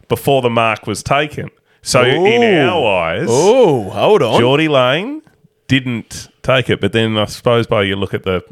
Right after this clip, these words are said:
Speaker 1: hundred and fifty metres that the sound has to carry, and then it's judged upon when the umpire
Speaker 2: Yep.
Speaker 1: hears the siren and blows the whistle.
Speaker 2: U tas, it's renowned for Siren Gate, isn't
Speaker 1: But,
Speaker 2: it?
Speaker 1: um, but then Geordie Lane stepping up from S F L went back, had the weight of these teammates that were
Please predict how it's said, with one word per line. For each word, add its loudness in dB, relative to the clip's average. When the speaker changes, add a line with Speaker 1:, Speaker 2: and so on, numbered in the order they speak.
Speaker 1:
hundred -6
and -12
fifty -8
metres -6
that -12
the -10
sound -4
has -8
to -12
carry, -6
and -8
then -8
it's -12
judged -2
upon -6
when -4
the -8
umpire -2
Speaker 2:
Yep. -2
Speaker 1:
hears -6
the -8
siren -2
and -10
blows -8
the -8
whistle. -8
Speaker 2:
U -6
tas, -6
it's -14
renowned -8
for -12
Siren -8
Gate, -10
isn't -4
Speaker 1:
But, -6
Speaker 2:
it? -4
Speaker 1:
um, -2
but 0
then -2
Geordie 2
Lane 0
stepping 0
up 2
from -2
S 0
F -4
L 0
went -6
back, -2
had -6
the -4
weight 0
of -8
these -6
teammates -4
that -2
were 2